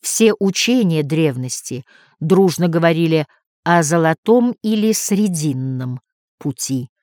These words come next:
о гармонии, что и есть равновесие между духом и плотью.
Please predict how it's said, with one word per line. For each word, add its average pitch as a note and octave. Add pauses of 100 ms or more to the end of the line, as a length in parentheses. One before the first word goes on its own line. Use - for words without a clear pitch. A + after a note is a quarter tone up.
(400)
о F3
гармонии, D3+ (440)
что -
и E3
есть D#3
равновесие D3+ (280)
между D#3+
духом C#3+
и F3
плотью. C3